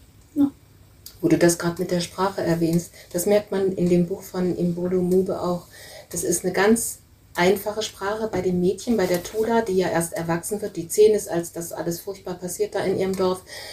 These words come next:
Und als die Mutter dann zu, äh, zu Wort kommt,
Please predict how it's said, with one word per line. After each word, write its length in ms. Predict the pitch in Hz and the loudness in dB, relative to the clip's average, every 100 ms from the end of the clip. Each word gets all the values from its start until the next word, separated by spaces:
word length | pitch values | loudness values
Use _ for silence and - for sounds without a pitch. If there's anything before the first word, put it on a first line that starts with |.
| - - | -18 -4
Und 160 | 175 170 | 0 4
als 200 | 170 - | 2 4
die 80 | |
Mutter 300 | 175 285 240 | 6 6 4
dann 200 | 175 160 | 2 0
zu, 360 | 170 180 170 170 - - - - | -2 -2 0 0 -4 -20 -20 -10
äh, 120 | - 170 | -4 -4
zu 200 | 180 170 | -2 -2
Wort 240 | 220 - | -2 -4
kommt, 280 | - 160 | -6 -6